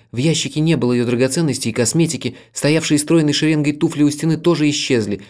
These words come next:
Дверца шкафа была распахнута, и внутри висели только слегка покачивающиеся вешалки для одежды.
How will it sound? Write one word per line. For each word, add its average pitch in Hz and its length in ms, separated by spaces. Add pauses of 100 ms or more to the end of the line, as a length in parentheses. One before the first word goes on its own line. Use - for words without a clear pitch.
(120)
Дверца 147 400
шкафа 151 300
была 139 200
распахнута, 143 560
и 131 40
внутри 143 280
висели 143 320
только 143 280
слегка 147 360
покачивающиеся 143 1000
вешалки 143 440
для 131 160
одежды. 127 460